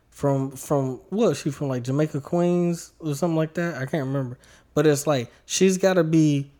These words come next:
like, that old Nicki. And so she's like, "Okay, that's what you wanted. I gave you pop. Now you wanna go, want me to go back?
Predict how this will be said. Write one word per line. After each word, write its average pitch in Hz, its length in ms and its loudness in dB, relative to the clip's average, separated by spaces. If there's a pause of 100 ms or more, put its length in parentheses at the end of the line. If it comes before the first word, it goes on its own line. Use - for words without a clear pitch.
(360)
like, 147 340 0
that 170 220 8
old 165 280 8
Nicki. 143 520 -2 (440)
And 156 180 2
so 160 200 2
she's 156 300 2
like, 147 120 0
"Okay, 156 440 -2
that's 147 220 -4
what 143 140 -6
you 143 140 -2
wanted. 156 340 -2
I 143 80 -2
gave 143 240 0
you 151 80 -2
pop. 147 380 -6
Now 147 120 -6
you 147 120 -2
wanna 151 160 -4
go, 151 140 -2
want 147 420 -4
me 143 80 -4
to 143 60 -6
go 143 120 -2
back? 143 340 -2